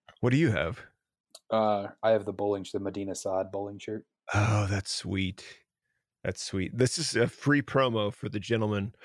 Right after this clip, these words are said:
Speaker 1: and the women over there at, uh, Lebowski Fest. If you like some Lebowski gear, go to Lebowski Fest because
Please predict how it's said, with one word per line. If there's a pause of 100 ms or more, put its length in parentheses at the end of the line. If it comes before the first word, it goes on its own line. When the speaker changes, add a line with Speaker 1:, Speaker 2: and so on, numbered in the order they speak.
(460)
Speaker 1:
and
the
women (640)
over
there
at,
uh, (160)
Lebowski
Fest. (440)
If
you
like
some
Lebowski
gear,
go
to
Lebowski
Fest
because